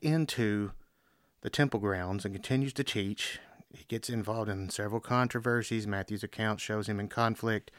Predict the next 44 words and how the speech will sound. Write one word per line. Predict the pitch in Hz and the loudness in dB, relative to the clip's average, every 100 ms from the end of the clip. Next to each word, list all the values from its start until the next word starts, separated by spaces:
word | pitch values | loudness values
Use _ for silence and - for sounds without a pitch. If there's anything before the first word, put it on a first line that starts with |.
| - - - - - - | -20 -20 -20 -20 -8 -2
with | 123 | 0
the | 98 | 0
Sadducees. | - 98 104 127 - 139 139 131 127 - _ - - - - | 2 2 4 2 4 4 4 0 -2 -10 _ -20 -20 -20 -18
He | - 113 101 | -4 0 2
has | 98 | 2
a | 104 | 2
conflict | 117 110 110 113 107 | 2 0 0 -2 -2
with | - | -4
the | |
Pharisees | 107 117 117 110 123 120 | -2 0 0 2 2 4
and | 120 | 2
the | 117 | 2
Herodians. | 120 120 120 117 117 117 107 - - - _ _ - | 4 4 4 4 4 2 0 -6 -14 -20 _ _ -12
This | 92 101 | -8 -6
is | 101 | -4
all | 110 104 104 107 | 0 2 2 2
in | 107 101 101 92 - | 2 0 -2 -6 -6
Matthew | 107 107 - | -4 -2 -2
chapter | 107 113 110 - | 0 0 0 0
twenty-two. | - 113 107 - 117 | 2 2 2 0 0
It | 110 | 0
picks | 117 - - | -4 -4 0
up | 110 107 | 0 0
immediately | 104 107 104 107 107 | 0 0 0 0 2
after | 104 104 113 104 | 2 0 -2 0
verse | 104 107 - | 0 -2 0
fourteen, | 113 110 - 107 | -2 -2 -2 -2
where | 101 | 0
he | 101 | -2
says, | 107 101 | -2 -2
"For | 107 | 0
many | 107 104 | 2 2
are | 104 | 0
called | 120 107 104 | 0 2 0
and | 101 | 0
few | 110 | -2
are | 101 | -2
chosen." | - 110 104 | 0 0 0
We | 101 | -2
talked | - 107 | -2 -6
about | - 101 | -4 -4
that | 107 - | -4 -4
kingdom | - 117 107 104 | 0 2 2 2
parable, | 113 107 101 | 2 2 0